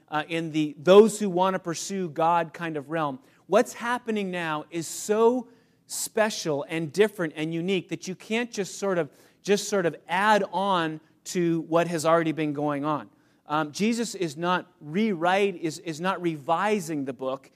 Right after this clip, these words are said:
He's rewriting the book in a sense. There's a radical departure. It's something totally new. It's not just revised and updated.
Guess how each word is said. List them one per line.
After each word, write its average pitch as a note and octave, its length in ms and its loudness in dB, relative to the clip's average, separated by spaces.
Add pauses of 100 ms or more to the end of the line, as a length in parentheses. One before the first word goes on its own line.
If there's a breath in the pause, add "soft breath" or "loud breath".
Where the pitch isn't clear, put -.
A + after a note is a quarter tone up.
He's D3+ 300 -6
rewriting E3 880 0 (200 loud breath)
the D3+ 100 2
book C#3 320 2
in C#3+ 120 -6
a B2+ 60 -8
sense. - 440 -6 (160 soft breath)
There's D#3 160 0
a D3 60 2
radical F#3 720 4 (140 loud breath)
departure. E3+ 640 2 (180 loud breath)
It's D#3 160 -6
something F#3 540 0 (180 soft breath)
totally G3 400 8
new. D#3+ 280 4
It's D3 200 -4
not F#3 240 2
just G3 200 -4
revised D#3+ 580 4
and D3 100 -6
updated. C#3+ 560 0